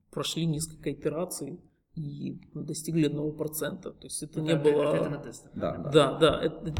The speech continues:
Speaker 1: это не было вопрос одного дня либо недели. То есть мы к этому шли, ну, значительное время. Ну, собственно, и всё, больше
Speaker 2: А
Speaker 1: ничего
Speaker 2: это
Speaker 1: сказать
Speaker 2: нужно
Speaker 1: нечего.
Speaker 2: для рейтинга или больше для того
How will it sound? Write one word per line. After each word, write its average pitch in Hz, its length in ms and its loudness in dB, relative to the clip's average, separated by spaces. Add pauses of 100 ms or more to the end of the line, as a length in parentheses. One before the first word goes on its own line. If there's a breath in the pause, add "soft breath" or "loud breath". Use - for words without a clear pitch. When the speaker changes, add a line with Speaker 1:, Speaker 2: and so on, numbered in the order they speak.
(100)
Speaker 1:
это 180 180 0
не 185 140 6
было 143 840 2 (260)
вопрос 151 560 -4
одного 143 340 -6
дня 143 300 -4
либо 139 280 -6
недели. 180 560 -6 (360 loud breath)
То - 80 -14
есть - 160 -10
мы 165 400 -4 (160)
к - 60 -6
этому 143 320 -6
шли, 143 420 -12 (220)
ну, 151 260 -4 (200)
значительное 147 680 -10
время. 143 400 -12 (880)
Ну, 147 240 -14
собственно, 151 480 -8
и 151 40 -4
всё, 143 260 -6
больше 139 320 -14
Speaker 2:
А 123 100 -12
Speaker 1:
ничего - 40 -8
Speaker 2:
это 127 80 -8
Speaker 1:
сказать 135 180 -6
Speaker 2:
нужно 127 220 -6
Speaker 1:
нечего. 127 120 -10
Speaker 2:
для 135 120 -6
рейтинга 151 380 -10
или 120 160 -10
больше 123 360 -16
для 113 720 -16
того 117 360 -20